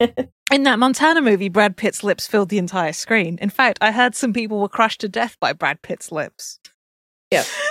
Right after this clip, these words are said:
Speaker 1: <laughs> And Jaco's, uh, uh, Jake's getting in on this, and I bet they're fake. You know how they inject, like, butt fat into lips to make them all puffy? <laughs> Which just strikes me as cute, insecure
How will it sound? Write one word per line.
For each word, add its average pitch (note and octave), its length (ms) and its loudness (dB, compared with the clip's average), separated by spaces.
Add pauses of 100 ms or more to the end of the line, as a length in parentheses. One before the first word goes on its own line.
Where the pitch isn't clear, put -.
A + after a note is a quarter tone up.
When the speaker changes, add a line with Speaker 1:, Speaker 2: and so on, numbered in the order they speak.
(220)
Speaker 1:
<laughs> A4+ 1500 0
And F4+ 140 0
Jaco's, F4 540 2
uh, - 100 -10
uh, A3 340 4
Jake's C#4+ 320 0
getting G3+ 260 -2
in G3 100 -2
on F#3+ 120 -2
this, F#3 220 -6
and G3+ 60 -4
I F3+ 40 -2
bet F3 220 -2
they're E3+ 80 -4
fake. D3+ 380 -6
You G#3+ 100 2
know F#3+ 100 4
how F3+ 100 0
they F3+ 160 -2
inject, F3+ 320 0
like, E3 160 -2 (100)
butt - 180 2
fat E3+ 220 2
into E3+ 240 -2
lips F3+ 340 0
to G#3+ 120 -4
make G3 180 2
them F#3+ 160 -2
all E3 80 -8
puffy? F#3+ 480 -4 (800)
<laughs> - 1000 -20
Which G#3 200 -2
just - 340 0
strikes G#3+ 460 2
me G3 120 0
as F#3 240 -2 (1000)
cute, A3+ 280 -4
insecure F3 720 -4